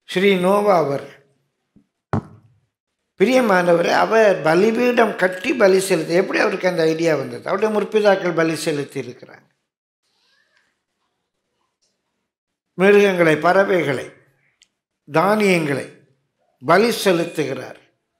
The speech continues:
இந்த பழக்கம் தொடர்ந்து நம்முடைய முற்பிதாக்கள் ஆபிரகாம்,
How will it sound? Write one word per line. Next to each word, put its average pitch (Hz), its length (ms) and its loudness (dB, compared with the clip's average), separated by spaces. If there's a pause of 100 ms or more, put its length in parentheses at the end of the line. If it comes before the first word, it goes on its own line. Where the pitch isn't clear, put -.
(1800)
இந்த 254 360 0
பழக்கம் 208 600 -2
தொடர்ந்து 180 460 0 (1300)
நம்முடைய 196 480 2 (680)
முற்பிதாக்கள் 185 800 2
ஆபிரகாம், 151 540 0